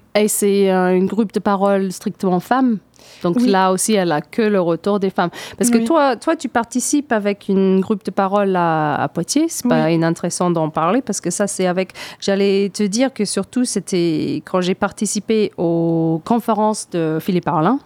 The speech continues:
Speaker 1: le
Speaker 2: Mm, mm,
Speaker 1: sexologue
Speaker 2: mm,
Speaker 1: de,
Speaker 2: mm.
Speaker 1: de Poitiers, que j'ai pu comprendre qu'il y a, euh, des hommes,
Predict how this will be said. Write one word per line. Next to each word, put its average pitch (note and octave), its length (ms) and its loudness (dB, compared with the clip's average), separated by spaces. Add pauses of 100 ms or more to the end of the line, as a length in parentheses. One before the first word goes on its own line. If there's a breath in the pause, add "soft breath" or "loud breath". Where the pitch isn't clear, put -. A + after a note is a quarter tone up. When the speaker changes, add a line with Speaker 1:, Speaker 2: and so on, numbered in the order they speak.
Speaker 1:
le F3 60 0
Speaker 2:
Mm, - 20 2
mm, E3+ 40 2
Speaker 1:
sexologue A#3 460 2
Speaker 2:
mm, A#3 40 -8
Speaker 1:
de, - 100 -2 (160)
Speaker 2:
mm. - 40 -6
Speaker 1:
de D#3 100 -6
Poitiers, G#3+ 420 -2 (440 loud breath)
que F#3 60 -2
j'ai G3 180 2
pu C4+ 200 0
comprendre A#3 560 -2
qu'il - 180 -8
y F#3 140 0
a, G3 420 2 (600 loud breath)
euh, D#3 720 2
des G3+ 380 2
hommes, A3+ 840 0